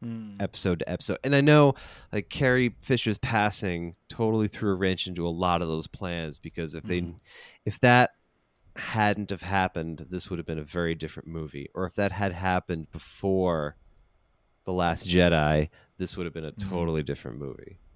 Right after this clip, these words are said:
Speaker 1: Yeah.
Speaker 3: Well, okay, so can I, can I go out of order here? Because I feel like I, I've got something that, that kind of, uh, goes in with this.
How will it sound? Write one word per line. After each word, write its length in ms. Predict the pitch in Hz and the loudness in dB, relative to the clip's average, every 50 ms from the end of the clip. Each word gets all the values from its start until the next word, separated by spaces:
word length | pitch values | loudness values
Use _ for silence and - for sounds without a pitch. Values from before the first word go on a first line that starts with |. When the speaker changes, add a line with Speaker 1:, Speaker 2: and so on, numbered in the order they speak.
| _ _ - | _ _ -16
Speaker 1:
Yeah. 220 | 107 101 95 90 90 92 _ _ _ _ _ _ _ _ _ _ _ - | -14 -12 -12 -12 -14 -16 _ _ _ _ _ _ _ _ _ _ _ -8
Speaker 3:
Well, 300 | - 147 147 135 127 - _ _ _ _ _ _ _ - | -4 -2 -2 -2 -4 -6 _ _ _ _ _ _ _ -6
okay, 260 | 120 113 - 92 85 | -6 -4 -4 -6 -6
so 340 | 87 - - 117 110 110 101 - | -4 -2 0 0 0 0 -2 -4
can 180 | - 117 110 113 | -4 -4 -2 -2
I, 180 | 113 101 - - - - - - - | -4 -6 -8 -12 -20 -20 -20 -16 -8
can 160 | - 127 127 | -4 -2 0
I 80 | 151 170 | 2 4
go 180 | 170 170 151 | 4 4 4
out 180 | 101 110 113 117 | 6 4 4 4
of 80 | 113 95 | 2 2
order 280 | 90 101 104 101 104 98 | 2 0 2 2 2 0
here? 240 | 92 101 104 104 101 | -2 -2 -2 -2 -2
Because 460 | 92 95 - 107 98 92 90 87 82 87 | -4 -6 -6 -4 -4 -4 -4 -6 -8 -8
I 120 | 73 98 95 | -8 -8 -8
feel 260 | - - 135 131 123 | -4 -2 0 2 2
like 340 | 113 104 101 - - - - _ _ _ _ _ _ _ - | 2 2 0 -2 -6 -16 -20 _ _ _ _ _ _ _ -8
I, 140 | 92 92 - | -8 -8 -8
I've 200 | - 95 92 92 | -8 -10 -8 -4
got 180 | - 104 101 - | -2 -2 -2 -2
something 500 | - - 101 90 - 95 90 87 82 78 - - _ _ _ _ _ _ _ _ _ _ - | -2 -4 -4 -4 -4 -6 -6 -6 -8 -12 -14 -20 _ _ _ _ _ _ _ _ _ _ -10
that, 220 | - 107 98 - - | -6 -6 -6 -6 -6
that 100 | 110 98 | -8 -4
kind 220 | - 135 147 151 | -2 0 2 2
of, 140 | 135 113 104 | 2 2 0
uh, 140 | - - 127 123 117 98 - - | -4 -10 -10 -12 -12 -14 -14 -6
goes 280 | - 120 117 117 107 92 | 0 2 2 4 4 2
in 160 | 104 101 98 | 0 -2 -2
with 180 | 85 80 76 - | -4 -6 -8 -10
this. 320 | 64 60 58 - - - | -12 -14 -12 -12 -14 -14